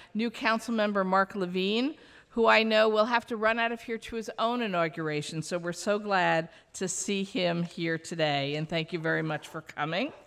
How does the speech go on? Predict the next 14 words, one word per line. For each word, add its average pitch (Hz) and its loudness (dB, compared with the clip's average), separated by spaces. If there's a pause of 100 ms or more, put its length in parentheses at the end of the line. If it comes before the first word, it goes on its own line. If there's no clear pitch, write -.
(220)
Say 208 0
a 214 0
few 240 -4
things 180 0
about 208 -2
Ben. 143 -4 (2750)
I'm 262 6
hoping 339 10
that 214 6
all 226 8
of 226 2
you 220 0
already 175 2
know 143 -2